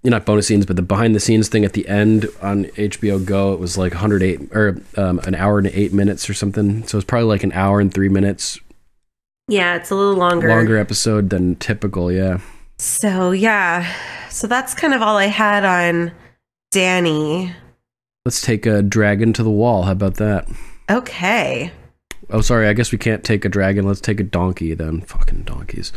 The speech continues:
Speaker 2: Fucking donkeys.
Speaker 1: The dragons are chained up, so we'll take a,
Speaker 2: Well,
Speaker 1: a donkey to
Speaker 2: Drogon's
Speaker 1: the wall.
Speaker 2: not.
Speaker 1: Oh, yeah,
Speaker 2: If we
Speaker 1: but
Speaker 2: can
Speaker 1: he's,
Speaker 2: find
Speaker 1: yeah.
Speaker 2: him.
Speaker 1: Yeah, if we can find him, we'll take Drogon.
Speaker 2: Yeah, they can't find Drogon. He just comes up and roasts
Speaker 1: <laughs>
Speaker 2: little girls and then flies off into the abyss.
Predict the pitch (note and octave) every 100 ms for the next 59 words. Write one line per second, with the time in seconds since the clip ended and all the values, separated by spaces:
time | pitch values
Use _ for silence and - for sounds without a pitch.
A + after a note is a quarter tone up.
0 | - - - F#3 - D3+ C#3+ D3+ D3+ C#3+
1 | D3+ D#3 D#3 A2+ A2+ A2 G#2 G#2 G#2+ G2
2 | F#2 - G#2 G#2 G2 - - F#2+ F#2 G#2
3 | F#2+ F#2 E2+ E2+ F#2+ - G3 F#3+ G3 A#3+
4 | F#3+ F3 F#3 E3 D3+ E3 F#3 - - -
5 | _ _ - A#2 C3 B2 G#2+ G2+ A2+ C#3+
6 | E3 G#3 F#3 E3+ F#3+ - - - _ _
7 | A#2 G2+ A#2 A2+ G#2+ G#2 F#2+ F#2 F#2 G2
8 | F2+ F2+ F2+ F2+ F2+ - - F#3 F3 F3
9 | F3 G#3+ F#3+ G3 F#3+ F3+ F3+ E3 D#3+ D#3
10 | D#3+ E3 - A3 G3+ G3+ - - F#3+ F#3
11 | F#3+ F#3+ F3+ F3+ F3 G3+ F#3 E3+ F3+ F3
12 | E3 E3+ E3+ E3+ F3+ F3 F3+ E3+ D#3+ F#3
13 | F3 E3+ F3+ E3+ E3+ E3+ - - -